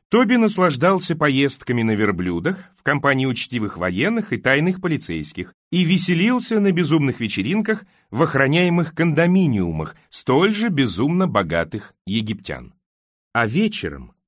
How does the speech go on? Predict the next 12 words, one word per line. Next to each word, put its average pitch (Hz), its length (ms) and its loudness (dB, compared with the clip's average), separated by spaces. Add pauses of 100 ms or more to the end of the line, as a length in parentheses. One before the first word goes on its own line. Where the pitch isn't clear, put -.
(100)
пофлиртовав 139 720 2
с - 120 -6
их 95 160 -4
гламурными 101 720 0
дочерьми, 104 640 -4 (200)
Тоби 233 240 6
ехал 208 400 4
домой, 135 500 0 (120)
плотно 185 360 0
закрыв 139 420 -2
окна 143 280 -2
машины, 90 580 -4